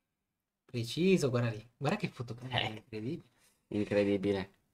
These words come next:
Speaker 1: Ha già trentatré passi.
Speaker 2: Lorenzo Messi architetto, sì.
Speaker 1: Eh, è l'architetto, sì.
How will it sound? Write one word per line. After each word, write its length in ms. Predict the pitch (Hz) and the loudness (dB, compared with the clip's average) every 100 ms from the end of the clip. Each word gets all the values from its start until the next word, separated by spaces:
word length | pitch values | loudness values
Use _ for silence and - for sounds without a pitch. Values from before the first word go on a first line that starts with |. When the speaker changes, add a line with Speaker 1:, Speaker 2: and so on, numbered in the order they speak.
| _ _ _ - | _ _ _ 0
Speaker 1:
Ha 100 | 143 | 2
già 160 | 131 185 | 4 4
trentatré 480 | 175 160 160 170 | 4 4 4 4
passi. 380 | 185 - 113 107 | 2 -2 -4 0
Speaker 2:
Lorenzo 300 | 113 139 120 | 4 4 4
Messi 180 | 127 120 | 2 2
architetto, 520 | 147 139 123 92 - 104 | 0 0 2 2 2 -2
sì. 380 | - 107 90 - _ _ _ _ _ _ _ _ _ _ _ _ _ _ _ _ - - - _ _ _ _ _ _ _ | 0 2 0 -2 _ _ _ _ _ _ _ _ _ _ _ _ _ _ _ _ -20 -20 -20 _ _ _ _ _ _ _
Speaker 1:
Eh, 680 | - 143 135 139 151 165 170 | -2 2 2 0 -2 -4 -2
è 20 | 170 | 2
l'architetto, 640 | 175 170 165 113 - - | 2 2 -4 -4 -8 -8
sì. 160 | - | -10